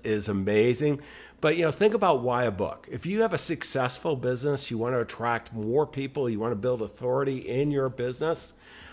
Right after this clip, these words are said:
uh, you want to be the, the go-to, whatever your niche is, whether you're building widgets, you know, your professional services. I mean, this is really across the board. I see it over and over again.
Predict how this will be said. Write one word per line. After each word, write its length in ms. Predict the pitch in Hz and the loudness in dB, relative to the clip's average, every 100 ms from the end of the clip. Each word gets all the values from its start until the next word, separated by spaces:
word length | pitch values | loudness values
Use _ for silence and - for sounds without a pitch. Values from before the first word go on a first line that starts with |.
| - - | -4 4
uh, 360 | 117 117 110 | 8 8 6
you 100 | 120 | 4
want 160 | 123 139 | 4 2
to 40 | |
be 160 | 131 135 | 4 4
the, 300 | 131 127 - | 4 2 0
the 120 | - 123 | -2 4
go-to, 640 | 127 131 135 131 107 98 - - | 4 4 6 6 6 2 -10 -4
whatever 380 | 120 123 127 160 | 2 4 4 4
your 180 | 131 139 | 6 6
niche 380 | 123 131 127 | 6 4 4
is, 340 | 131 120 78 - | 4 4 4 0
whether 160 | 117 | 0
you're 80 | 117 | 2
building 460 | 95 120 127 117 98 | 2 4 4 4 6
widgets, 580 | 127 147 156 147 131 - - - - | 6 8 8 8 4 -6 -8 -20 -4
you 80 | 104 | 0
know, 80 | |
your 300 | 95 95 85 | 2 2 0
professional 580 | 85 - 117 135 135 147 | -2 -2 4 4 4 0
services. 640 | - 147 135 135 143 120 | 2 2 2 2 0 -2
I 80 | 127 | 2
mean, 160 | 135 151 | 4 6
this 160 | 185 | 4
is 180 | 220 156 | 2 2
really 300 | 123 175 151 | 2 4 4
across 640 | 101 - - - 147 139 - | 2 -2 -2 2 2 2 -4
the 60 | |
board. 260 | 113 139 101 | 0 2 2
I 40 | |
see 200 | 98 151 | 0 -2
it 80 | 113 - | -2 2
over 420 | 151 165 160 139 | 2 4 4 6
and 80 | 123 | 6
over 260 | 127 117 | 6 4
again. 300 | 104 87 69 | 2 -2 -6